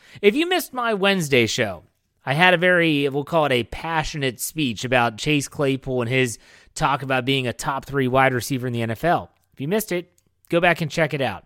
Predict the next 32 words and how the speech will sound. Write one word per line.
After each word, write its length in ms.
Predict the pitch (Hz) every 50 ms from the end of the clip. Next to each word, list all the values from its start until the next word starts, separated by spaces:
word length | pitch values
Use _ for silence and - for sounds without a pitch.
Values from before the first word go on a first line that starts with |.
| -
I 120 | - 117 120
think 180 | 135 135 123
you'll 140 | 123 127 127
enjoy 340 | 120 113 104 117 120 117 104
it. 160 | 85 76 _ _ _ _ _ _ _ _ _ _ _ _ _ _ _ _ _ _ _ _ _ _ _ _ -
Other 180 | - 269 320 339
than 220 | 285 208 156 156
that, 200 | 190 233 226 190
I 40 | 180
mean, 160 | 170 170 175
that, 160 | 220 254 247
that's 180 | 277 339 262 -
just 160 | 170 151 -
kind 160 | - 170 143
of 80 | 135 127
one 380 | 123 135 143 156 160 165 160 151
situation. 640 | 135 - 147 127 - 139 127 123 120 113 - - 110
You 80 | 117
know, 60 | 117 104
Chase 260 | - 160 151 135 -
Claypool 360 | - 147 139 135 123 135 123
goes 200 | 127 127 123 127
out 120 | 123 117
and 100 | 113 107
says 180 | - 127 117 107
something. 260 | - 117 113 107 120
We 180 | 127 185 254 311
have 140 | - - -
a 40 |
lot 200 | 180 170 175 170
of 60 | 156 147
news. 400 | 160 160 139 107 87 - -